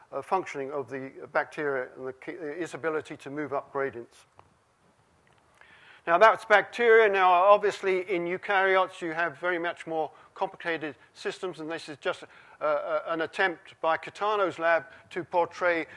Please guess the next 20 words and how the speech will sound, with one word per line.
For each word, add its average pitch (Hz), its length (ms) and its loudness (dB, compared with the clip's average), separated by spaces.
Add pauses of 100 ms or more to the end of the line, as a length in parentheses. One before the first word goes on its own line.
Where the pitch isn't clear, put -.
(160)
the 156 80 -10
many 185 340 2
interactions 170 800 -2 (300)
that 175 180 2
are 175 80 6
produced 175 480 -6
by 170 180 0
the 156 80 -8
binding 165 360 -2
of 139 120 -6
one 185 300 -2 (220)
growth 196 260 0
factor, 147 380 -6
E 160 140 -10
G 156 160 -6
F, 156 280 -6 (500)
uh, 151 280 0 (120)
to, 151 300 -6 (180)
to, 139 240 -12 (140)
uh, 131 120 -12